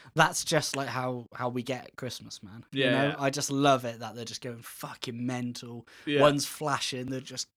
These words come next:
Speaker 1: absolutely caning, scranning. I
Speaker 2: Yeah,
Speaker 1: love it.
Speaker 2: I love the fact that th-, this, it, though, it literally, it kind of gives you a uniqueness about each gremlin.
Speaker 1: Yeah.
Speaker 2: So they don't just run into this, and this, this scene is kind of what really helps with that, is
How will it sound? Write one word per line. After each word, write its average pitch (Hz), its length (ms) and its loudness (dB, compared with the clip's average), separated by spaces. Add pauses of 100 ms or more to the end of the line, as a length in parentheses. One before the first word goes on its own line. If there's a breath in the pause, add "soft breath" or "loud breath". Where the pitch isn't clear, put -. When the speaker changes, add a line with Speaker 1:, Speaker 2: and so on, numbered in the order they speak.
(180)
Speaker 1:
absolutely 139 760 0
caning, 123 720 -4 (320 loud breath)
scranning. 131 960 0 (180)
I - 60 -10
Speaker 2:
Yeah, 185 140 8
Speaker 1:
love 139 120 2
it. 98 60 -8 (100)
Speaker 2:
I 185 100 6
love 202 280 8
the 165 80 2
fact 147 220 4
that - 220 -10
th-, 127 240 -8
this, 139 280 0
it, 117 180 -10
though, 120 200 -4
it 127 160 -2
literally, 135 600 -4 (160)
it - 240 -4
kind 156 240 -2
of 131 240 -4
gives 143 240 -2
you 127 140 0
a 123 40 -4 (220)
uniqueness 131 640 -8
about - 220 -8
each - 240 -12
gremlin. 123 340 -6
Speaker 1:
Yeah. 131 200 2 (100)
Speaker 2:
So - 140 -2
they 156 80 6
don't 170 200 2
just 147 220 -4
run 147 220 4
into 135 200 -8
this, 135 280 -2
and 143 120 -6
this, 175 240 -2
this 190 220 2
scene 190 180 0
is 147 100 -2
kind 156 320 -6
of 127 100 -8
what 120 160 -4
really 127 220 -2
helps - 380 -4
with 107 120 -18
that, 85 180 -10
is 110 240 -8